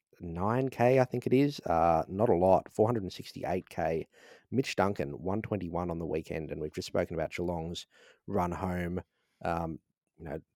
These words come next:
that's a, a potentially, you know, he's not, not had the greatest year, been very up and down, but if he can maintain the rage and get a bit of fitness under the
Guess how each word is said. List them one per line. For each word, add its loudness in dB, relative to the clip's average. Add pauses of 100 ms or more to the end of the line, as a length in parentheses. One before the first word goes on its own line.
(140)
that's -6
a, -2
a -6
potentially, -6
you -8
know, -6
he's -6
not, 0 (160)
not 0
had 2
the -2
greatest 0
year, -6
been -6
very 0
up -4
and -8
down, -6
but -10
if -10
he -16
can -8 (460)
maintain 0
the -2
rage -4
and -10
get -6
a -8
bit -6
of -10
fitness -12
under -8
the -14